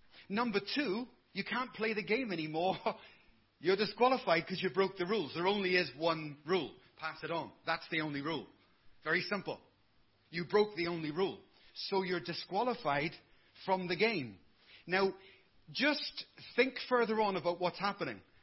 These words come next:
You're disqualified, so you go with your bucket of sweets, and now you're outside the circle.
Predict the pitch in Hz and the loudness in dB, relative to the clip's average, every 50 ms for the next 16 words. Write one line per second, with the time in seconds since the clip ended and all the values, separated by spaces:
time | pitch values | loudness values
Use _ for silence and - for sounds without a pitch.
0 | _ _ _ _ _ _ _ _ _ _ _ _ - 156 185 175 160 156 - - | _ _ _ _ _ _ _ _ _ _ _ _ -8 -6 -6 -4 -4 -8 -10 -8
1 | 160 160 151 165 170 - - 214 247 269 269 - - 226 220 196 196 202 151 - | -4 -4 -4 -4 -6 -4 -4 -4 -4 -4 -6 -8 -6 -6 -2 -2 -2 0 6 8
2 | 226 277 302 311 247 - 214 185 - 214 196 - 208 160 151 - - 127 123 156 | 8 8 8 2 0 2 0 0 0 0 -2 -2 -2 -2 -2 -4 -4 -4 -4 -4
3 | - - - - - - - _ _ _ _ _ _ _ _ _ _ _ _ _ | -6 -8 -12 -12 -12 -14 -18 _ _ _ _ _ _ _ _ _ _ _ _ _
4 | _ _ _ _ _ _ _ _ _ _ _ - 147 175 196 220 247 226 214 - | _ _ _ _ _ _ _ _ _ _ _ -8 -4 0 2 2 4 4 4 4
5 | - 208 254 247 - - 226 196 190 - 165 - - 143 123 - - 151 190 208 | 4 0 0 0 0 2 2 2 4 2 -2 -2 -2 -2 -4 -2 -4 -6 -6 -6